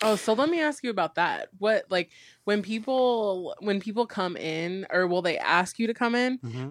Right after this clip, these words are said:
Speaker 1: Like, what do, what are a lot of people looking for? Are they looking for you to try to get rid of them, or are they looking for, like, confirmation that they're not crazy?
Speaker 2: Most of the time, it's confirmation they're not crazy.
Speaker 1: Okay.
Speaker 2: You know, like,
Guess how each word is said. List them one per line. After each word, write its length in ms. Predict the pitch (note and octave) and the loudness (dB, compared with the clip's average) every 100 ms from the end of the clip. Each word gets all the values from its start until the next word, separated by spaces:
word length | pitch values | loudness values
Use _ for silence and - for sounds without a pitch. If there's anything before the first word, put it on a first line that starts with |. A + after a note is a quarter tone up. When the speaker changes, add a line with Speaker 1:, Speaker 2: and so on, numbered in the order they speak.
| E3 | 2
Speaker 1:
Like, 240 | G#3 G#3+ G#3+ | 4 4 2
what 220 | F3+ G3 | 4 4
do, 340 | A3+ A#3+ A#3 - | 6 2 -2 -4
what 240 | F3+ F#3 | 2 2
are 120 | F#3+ G3 | 4 4
a 40 | |
lot 180 | F3+ E3 | 4 4
of 60 | E3+ | 2
people 260 | F3+ D#3 | -6 -6
looking 320 | D3 G#3 F#3 | -6 -4 -6
for? 320 | D#3+ G#2 F2 - | -6 -8 -8 -2
Are 80 | E3 | 0
they 140 | D#3+ D#3+ | 0 0
looking 300 | E3+ G3 F#3 | -2 -2 -4
for 100 | F3 | -2
you 160 | E3+ | -2
to 100 | D#3+ | -2
try 200 | - D#3+ | 0 0
to 60 | D3 | 0
get 180 | C3+ - | -4 -2
rid 160 | F#3 | 0
of 140 | B3 B3 | 0 2
them, 260 | C#4+ C#4+ | 0 0
or 80 | A3 | 0
are 60 | F#3 | 0
they 180 | F3 E3 | 0 -2
looking 320 | E3+ E3 E3+ | -2 -4 -6
for, 140 | E3 | -4
like, 180 | D3+ - | -4 -4
confirmation 560 | E3+ D#3+ D#3+ D#3 D3+ D3+ | -6 -6 -6 -8 -8 -10
that 80 | |
they're 140 | D3 D3+ | -8 -6
not 180 | C3+ - | -8 -8
crazy? 640 | D3 C#3+ - - - G#3 _ _ _ _ _ | -6 -6 -8 -14 -14 -18 _ _ _ _ _
Speaker 2:
Most 280 | D3+ E3+ G3 | 2 2 2
of 60 | - | -2
the 80 | D3 | 0
time, 120 | B2 | 0
it's 120 | A2 | -4
confirmation 520 | - A#2+ - A#2+ A#2 A#2 | -6 -8 -8 -10 -8 -10
they're 100 | A2 | -10
not 180 | G#2+ | -12
crazy. 360 | - A#2 A2 G#2+ | -10 -12 -12 -4
Speaker 1:
Okay. 260 | D#3 D3+ - - _ - - | -2 -2 -8 -14 _ -20 -8
Speaker 2:
You 160 | D3 C3+ | -2 2
know, 100 | A#2+ B2+ | 4 4
like, 220 | C3+ | 2